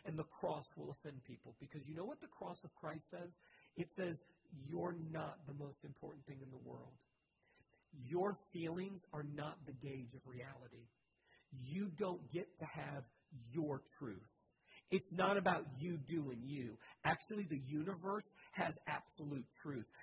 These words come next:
Actually, God, three in one, is the center of the universe. His glory is the most important thing in the world." And in a universe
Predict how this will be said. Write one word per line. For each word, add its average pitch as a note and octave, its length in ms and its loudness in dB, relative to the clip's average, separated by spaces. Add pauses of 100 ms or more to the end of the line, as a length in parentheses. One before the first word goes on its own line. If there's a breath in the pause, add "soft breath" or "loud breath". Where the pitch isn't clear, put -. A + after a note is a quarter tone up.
Actually, G#3 560 0 (420 loud breath)
God, F#3 400 6 (220)
three A3 280 4
in F3+ 100 2
one, D#3+ 440 4
is D3+ 120 2 (100)
the D3 100 0 (100)
center C#3 280 0
of B2 100 -4
the C3 160 -2
universe. A#2+ 420 -4 (220 loud breath)
His G3+ 240 4
glory F3 420 6
is - 100 -2
the F3+ 80 -2
most D#3+ 220 2
important F#3+ 600 6
thing E3 180 0
in D3+ 120 0
the C3+ 60 2
world." B2 540 -2 (1080 soft breath)
And E3 140 2
in F3 120 2
a E3 80 2
universe D3+ 560 0